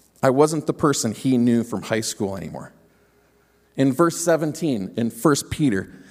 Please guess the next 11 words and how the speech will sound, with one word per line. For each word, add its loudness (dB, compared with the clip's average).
tells 4
us 2
to 2
live 4
out 2
your 2
time 0
as -2
foreigners 0
in -8
reverent -6